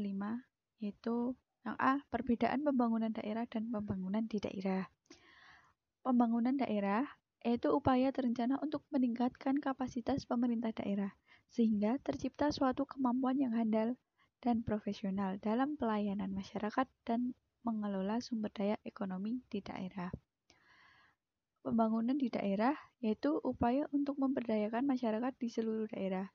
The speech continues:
sehingga tercipta lingkungan yang lebih baik, maju, dan tentram, dan meningkatkan harkat martabat serta harga diri. Yang B, tahap penyusunan R P J P D. Tahap pertama, persiapan,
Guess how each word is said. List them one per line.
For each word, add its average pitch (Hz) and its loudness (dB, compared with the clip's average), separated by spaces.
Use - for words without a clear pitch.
sehingga 240 -2
tercipta 226 -4
lingkungan 214 -2
yang 202 0
lebih 262 -2
baik, 220 -2
maju, 226 -2
dan 196 -2
tentram, 185 -6
dan 269 2
meningkatkan 254 2
harkat 220 0
martabat 220 -4
serta 220 -4
harga 220 -4
diri. 196 -8
Yang 202 -4
B, - 6
tahap 262 0
penyusunan 233 -4
R 208 -2
P 208 -2
J 202 -4
P - -6
D. - -10
Tahap 220 -4
pertama, 226 8
persiapan, 190 0